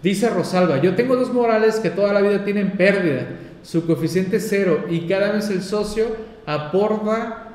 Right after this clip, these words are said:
cincuenta mil para subsistir. Sus gastos son pequeños. ¿Esas aportaciones deben protocolizarse?". Bien,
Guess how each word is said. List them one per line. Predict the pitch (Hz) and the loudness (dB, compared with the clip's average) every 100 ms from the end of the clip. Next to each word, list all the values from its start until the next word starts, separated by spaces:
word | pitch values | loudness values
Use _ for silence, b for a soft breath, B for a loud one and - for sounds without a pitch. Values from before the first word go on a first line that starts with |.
| - | -18
cincuenta | - 190 180 180 165 160 160 | -6 0 0 2 -2 0 -2
mil | 185 185 | -2 -2
para | 208 185 | -2 -2
subsistir. | - 160 - 156 139 - 190 185 - - - | -2 -4 -4 -8 -8 -2 -2 -2 -6 -14 -18
Sus | - 165 143 | -6 -4 0
gastos | 175 170 180 | -2 -2 -6
son | 202 190 185 | -4 -4 -4
pequeños. | 170 190 202 196 160 - - B B | -2 0 0 0 -2 -4 -12 B B
¿Esas | 175 196 214 | -2 -2 -2
aportaciones | 208 180 - 156 196 202 | -2 -4 -4 -6 -4 -2
deben | 185 202 190 | 0 0 -2
protocolizarse?". | 180 165 160 151 147 190 180 180 254 - B B 202 | -2 -4 -2 -2 -2 -2 -2 -2 -6 -8 B B 4
Bien, | 233 220 - | 4 4 -6